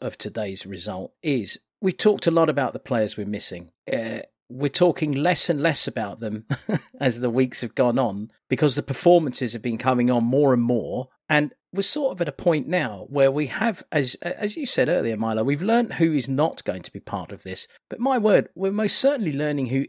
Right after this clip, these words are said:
is and can be part of it, to the point where I think we'd all be fairly optimistic of a good run of results based on the fact that only Christian Romero is gonna be coming back into this team in the next two, uh, two or three games. Uh,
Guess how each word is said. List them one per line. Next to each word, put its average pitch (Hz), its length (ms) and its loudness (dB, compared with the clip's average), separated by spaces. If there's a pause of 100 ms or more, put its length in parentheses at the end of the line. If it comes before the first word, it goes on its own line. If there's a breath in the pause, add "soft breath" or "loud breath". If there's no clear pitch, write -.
is 156 280 2
and 123 140 -4
can 175 280 -2
be 139 120 -2
part 92 300 -8
of 98 80 -16
it, - 160 -16
to 269 180 0
the - 80 -8
point 170 400 2 (200 soft breath)
where 214 100 -2
I 226 40 0
think 302 220 -4
we'd 190 160 2
all 294 140 2
be 156 100 0
fairly 160 460 2
optimistic - 640 -6
of 110 80 -8
a 113 40 -8
good 135 240 -2
run 123 140 0
of 113 80 -4
results 117 400 -4
based - 400 0
on 120 140 0
the 117 40 -2
fact - 360 -4
that 131 140 -2 (100)
only 139 320 0
Christian 131 400 -4
Romero 143 340 -2
is 95 140 -8
gonna 90 160 -10
be 98 60 -10
coming 92 260 -10
back 92 240 -10
into 95 240 -10
this - 180 -10
team 87 320 -14 (140)
in 107 120 -4
the 98 80 -4
next - 280 -8
two, - 180 -8 (100)
uh, 104 200 -12
two 107 140 -2
or - 20 -14
three 92 240 -8
games. 92 400 -12 (200 soft breath)
Uh, 143 140 4